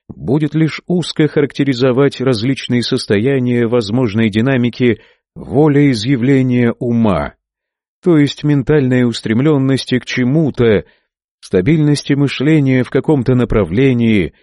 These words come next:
основательности умозаключений в чём-то, наполненности ума чем-то, мобильности ума в чём-то, ментального единства с чем-то,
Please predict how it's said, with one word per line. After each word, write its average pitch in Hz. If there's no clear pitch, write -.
основательности 139
умозаключений 120
в -
чём-то, 113
наполненности 143
ума 120
чем-то, 117
мобильности 123
ума 110
в -
чём-то, 104
ментального 131
единства 120
с 117
чем-то, 120